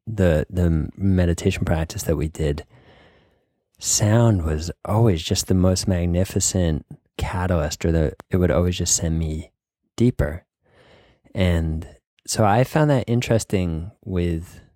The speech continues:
Muse. I was like, right away, I related to,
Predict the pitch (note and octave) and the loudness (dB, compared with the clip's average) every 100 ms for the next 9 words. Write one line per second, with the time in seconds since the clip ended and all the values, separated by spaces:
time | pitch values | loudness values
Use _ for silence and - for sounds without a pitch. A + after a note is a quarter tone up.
0 | _ - G#2 F#2+ C3+ C3+ D#2+ D2+ - - | _ -6 -2 2 4 4 2 0 -8 -16
1 | _ _ _ G#2+ G#2 G#2 G#2 F2 F2+ F#2+ | _ _ _ -2 2 2 2 0 0 2
2 | A2 G#2+ G2 G2+ E2+ E2 F#2 F2+ G2 B2+ | 4 4 2 2 0 -2 -2 -2 -2 0
3 | C#3 B2+ - - G2+ F#2 F2 E2+ | 0 -2 -6 -2 2 2 2 0